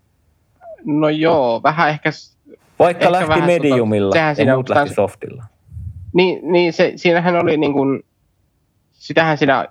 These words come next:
Speaker 1: oikeastaan kisan alussa niin kuin oli se tavallaan lähtökohta, että a-, ekoilla kierroksilla Verstappen on niin kuin
Speaker 2: Kyllä.
Speaker 1: vaikeuksissa. Mutta tota, eihän se, sehän oikeastaan missään vaiheessa niin kuin, ei Verstappen päässyt karkuun, vaikka sehän johti sitä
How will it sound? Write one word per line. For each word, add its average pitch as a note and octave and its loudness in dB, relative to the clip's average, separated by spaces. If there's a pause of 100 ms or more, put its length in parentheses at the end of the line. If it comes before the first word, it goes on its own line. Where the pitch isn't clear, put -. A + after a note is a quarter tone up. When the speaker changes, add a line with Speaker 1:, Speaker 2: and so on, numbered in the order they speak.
Speaker 1:
oikeastaan C#3 -2
kisan C#3+ 0
alussa C#3 -2
niin A2+ -2
kuin - -2
oli B2 -2
se - -2
tavallaan B2+ 0
lähtökohta, C3 -4
että B2+ -4 (600)
a-, D3+ 4
ekoilla D3+ 0
kierroksilla A2+ 0
Verstappen B2 -2
on A#2+ 2
niin - -2
kuin A#2+ -8
Speaker 2:
Kyllä. - -20
Speaker 1:
vaikeuksissa. A2 -2 (880)
Mutta B2 -4
tota, A#2+ 0 (840)
eihän D3 2
se, D3+ -2
sehän D3+ -2
oikeastaan D3 -2
missään D3+ 0
vaiheessa D3 0
niin B2 0
kuin, A#2+ -10 (160)
ei B2+ 2
Verstappen C#3 -2
päässyt B2+ -2
karkuun, C#3+ 0
vaikka - -4
sehän B2 0
johti C3 -2
sitä - -6